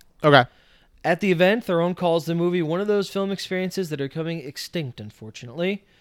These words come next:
Speaker 2: Eleven days later, Riceboro earns her first precursor. She's nominated for an Independent Spirit Award in the gender-neutral Best Lead Performance category. December eighth,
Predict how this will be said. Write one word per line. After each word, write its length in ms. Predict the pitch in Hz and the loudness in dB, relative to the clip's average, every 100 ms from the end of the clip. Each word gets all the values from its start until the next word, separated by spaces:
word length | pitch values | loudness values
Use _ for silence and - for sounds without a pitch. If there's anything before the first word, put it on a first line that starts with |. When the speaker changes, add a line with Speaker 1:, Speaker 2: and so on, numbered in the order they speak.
| _ _ _ _ _ | _ _ _ _ _
Speaker 2:
Eleven 360 | - 180 208 220 | 2 4 6 8
days 240 | 208 196 | 6 6
later, 500 | 185 196 160 123 110 143 | 4 4 4 0 -6 -2
Riceboro 500 | 151 185 - 185 170 | 0 0 0 0 2
earns 300 | 165 185 180 | 2 0 0
her 120 | 165 151 | -2 -6
first 360 | - 233 226 | 0 2 2
precursor. 600 | - 240 - 185 160 143 | 0 0 2 2 2 -4
She's 220 | 123 160 | -6 -4
nominated 540 | 175 190 202 202 202 202 - _ _ | 0 2 2 2 0 -4 -12 _ _
for 120 | - | -12
an 80 | 127 | -6
Independent 400 | 143 180 202 202 | -4 -2 -2 -4
Spirit 300 | - 190 160 | -2 0 0
Award 400 | 131 123 120 127 | 0 -6 -8 -12
in 120 | - 127 | -10 -10
the 80 | |
gender-neutral 920 | 117 147 170 160 160 156 156 147 135 - - | -6 -4 -2 0 -2 -2 -2 -2 -2 -8 -4
Best 240 | 175 180 - | -2 0 0
Lead 200 | 175 165 | -4 -4
Performance 380 | - 180 165 | -4 -4 -4
category. 580 | - 233 202 139 107 117 - _ - - _ _ _ _ _ _ | -4 0 0 -2 -8 -12 -20 _ -20 -20 _ _ _ _ _ _
December 400 | - 165 156 151 | -4 -2 0 2
eighth, 380 | 170 - - | 0 -4 -16